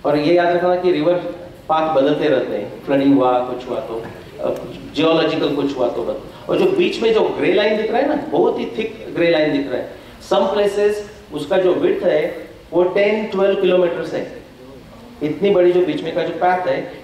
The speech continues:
ये पूरा साइंटिस्ट ने हजारों स्टडीज के बाद किया हुआ है, फ़ोर्टी प्लस स्टडी। वो है रिवर सरस्वती का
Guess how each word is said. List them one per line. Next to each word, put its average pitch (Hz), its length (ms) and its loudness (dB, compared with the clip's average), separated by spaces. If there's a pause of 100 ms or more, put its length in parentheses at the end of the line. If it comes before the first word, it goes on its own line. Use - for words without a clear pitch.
ये 175 60 0
पूरा 175 260 0
साइंटिस्ट 170 420 0
ने 185 80 0
हजारों 180 540 2
स्टडीज 180 420 0
के 175 80 0
बाद 147 300 0
किया 139 120 0
हुआ 151 100 0
है, 143 100 -2
फ़ोर्टी 151 260 0
प्लस 151 220 -2
स्टडी। - 340 -8 (420)
वो 190 180 4
है 185 440 0
रिवर 156 360 2
सरस्वती 160 580 -4
का 190 120 0